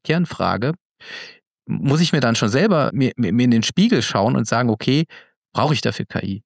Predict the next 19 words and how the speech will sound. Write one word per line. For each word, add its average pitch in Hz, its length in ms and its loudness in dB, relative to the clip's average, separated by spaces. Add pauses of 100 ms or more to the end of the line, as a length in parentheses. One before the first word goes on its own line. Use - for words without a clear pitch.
oder 113 160 0
kann 123 220 -2
ich's 123 160 -4
mit - 180 -2
einer 107 80 0
ganz 117 280 -2
klassischen 127 580 0
Automat-, 120 520 -2
äh, 117 140 0
Automation 127 680 2
machen? 101 340 -2
Ja, 107 160 -2
oder, 123 180 -2
also 123 160 0
da 131 160 0
fängt's, 170 320 0
glaub 107 200 0
ich, - 140 -4
an. 92 240 -2